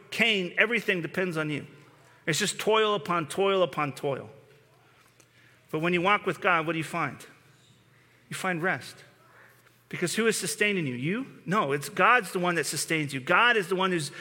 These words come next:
building his kingdom through you. God, when you walk with,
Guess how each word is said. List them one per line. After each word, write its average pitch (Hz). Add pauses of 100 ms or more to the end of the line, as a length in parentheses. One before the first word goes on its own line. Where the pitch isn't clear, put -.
(220)
building 196
his 185
kingdom 196
through 202
you. 151 (880)
God, 208
when 202
you 190
walk 208
with, 202